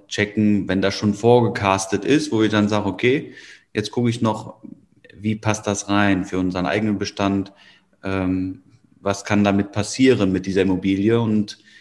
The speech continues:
ich glaube, das ist auch irgendwo eine Stärke von mir, dass ich sehr, sehr gut einschätzen kann, was kann ich mit dieser Immobilie, mit dieser Wohnung machen, ob das Sanierungen sind, ob das,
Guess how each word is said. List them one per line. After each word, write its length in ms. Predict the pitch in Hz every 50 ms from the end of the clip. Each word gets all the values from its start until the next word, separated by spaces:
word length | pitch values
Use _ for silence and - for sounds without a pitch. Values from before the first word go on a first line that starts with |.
| - _ _ _ _ _ _ _ _ _ _ _ _ _ _
ich 100 | - -
glaube, 160 | - 98 98
das 100 | 113 110
ist 80 | 110 107
auch 80 | 107 110
irgendwo 220 | 110 107 107 107
eine 120 | 107 101
Stärke 360 | 98 - 110 117 127 127 123 117
von 140 | 117 117
mir, 120 | 117 113 107
dass 160 | 107 101 104
ich 300 | 104 104 - - - - - - _ _ _ _
sehr, 160 | - 107 110 107
sehr 160 | 113 110 104
gut 240 | 110 113 113 113 -
einschätzen 560 | - 113 120 131 127 131 123 120 - - 117 113
kann, 440 | 117 117 113 113 113 113 113 - - _ _ _ _ _ _ _ _ - - _ _ _ _
was 340 | 92 90 110 113 113 - -
kann 160 | - 117 117
ich 100 | 113 113
mit 120 | 107 104
dieser 160 | 107 104 107
Immobilie, 360 | 95 101 98 95 107 107 104 101
mit 140 | 98 98
dieser 220 | 104 98 101 92 95
Wohnung 320 | 104 107 104 98 - -
machen, 300 | 101 110 113 - - -
ob 140 | 92 90 -
das 160 | 95 90 -
Sanierungen 480 | 98 92 95 104 117 131 123 127 127 120
sind, 180 | 127 127 120
ob 140 | 85 - -
das, 300 | - 101 98 - - -